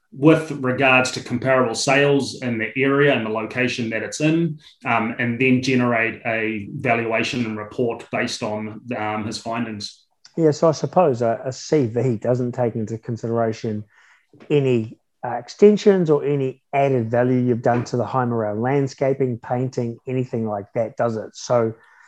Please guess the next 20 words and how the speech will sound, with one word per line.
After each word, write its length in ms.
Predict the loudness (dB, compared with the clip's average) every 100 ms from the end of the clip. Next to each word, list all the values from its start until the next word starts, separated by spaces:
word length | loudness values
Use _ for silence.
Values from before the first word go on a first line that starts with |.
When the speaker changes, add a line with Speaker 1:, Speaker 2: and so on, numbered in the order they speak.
| _ _
Speaker 2:
the 200 | -8 0
actual 320 | 0 2 0
valuation 640 | 2 2 2 2 0 -4 -8
is, 120 | -8 -10
is 80 | -14 -12
pulling 340 | -2 -2 0 -4
and 80 |
taking 300 | -4 -6 -4
all 100 | -2 -2
that 140 | -4
information 640 | -8 -6 -2 0 -2 -6 -8 -16 _ _ _
into 240 | -4 -4 -6
consideration. 800 | -6 -2 0 2 0 -2 -8 -8 _ _ _
Issa, 320 | -2 2 2 0
why 720 | -2 2 4 4 2 0 -4 -10 _
would 460 | -4 2 6 10 8
it, 260 | 8 -6 -12 _ 4
would 100 | 4
it 280 | 2 0
be, 420 | 4 6 8 6